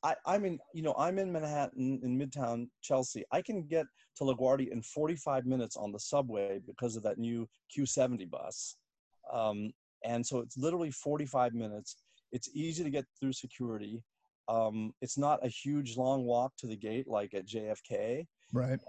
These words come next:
Speaker 1: And, you know, I know both Trump and Biden have ripped on LaGuardia, and because of that, I think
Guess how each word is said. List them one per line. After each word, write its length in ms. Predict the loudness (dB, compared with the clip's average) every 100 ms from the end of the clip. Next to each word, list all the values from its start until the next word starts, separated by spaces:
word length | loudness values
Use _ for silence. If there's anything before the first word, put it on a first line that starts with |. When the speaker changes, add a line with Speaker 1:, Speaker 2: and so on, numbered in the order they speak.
| -2
Speaker 1:
And, 440 | 2 2 0 -6 -8 _ _ -2
you 100 | 2
know, 100 | 4
I 120 | 4
know 120 | 4
both 320 | 2 0 0
Trump 440 | -8 -2 0 0 -2 _ -4
and 240 | 0 2 4 4
Biden 520 | 4 2 0 -2 -4 _ _ _ -4
have 180 | -2 2
ripped 340 | 4 4 2 0
on 220 | 2 2
LaGuardia, 680 | 0 2 2 2 2 2 2
and 260 | 0 0 0
because 380 | -4 2 2 4
of 140 | 0
that, 240 | 2 2 0 -2
I 60 |
think 400 | -4 -2 -4 -6